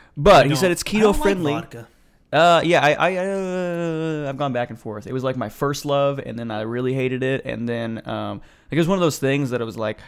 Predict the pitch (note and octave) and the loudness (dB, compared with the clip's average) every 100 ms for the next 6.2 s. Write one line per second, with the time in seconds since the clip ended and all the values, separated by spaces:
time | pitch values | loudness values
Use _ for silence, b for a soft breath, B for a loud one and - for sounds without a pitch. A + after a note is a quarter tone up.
0 | B - C#3 D3+ C3+ C#3 C3+ - D#3 D#3 | B -4 2 4 4 2 -4 -2 -2 -2
1 | B2+ C3 C#3 C3 A#2 A2+ - A#2 A#2 C3+ | -4 -4 -6 -6 -4 -6 -6 -8 -6 -6
2 | A#2+ - - C#3+ C#3+ C#3+ D3+ - C3 - | -8 -10 -4 0 0 0 0 -2 -6 -6
3 | - C#3+ C#3 B2+ C#3 C3+ C3 C3+ A#2+ C3 | -6 -6 -6 -6 -6 -6 -4 -6 -4 -4
4 | C#3+ C3 A2 A#1+ - b b b - A#2 | -4 -6 -6 -6 -12 b b b -8 -6
5 | - - - - - B2 A2+ A2 C3 G#2+ | -6 -8 -10 -12 -12 -10 -10 -6 -4 -4
6 | - G#2+ | -6 -12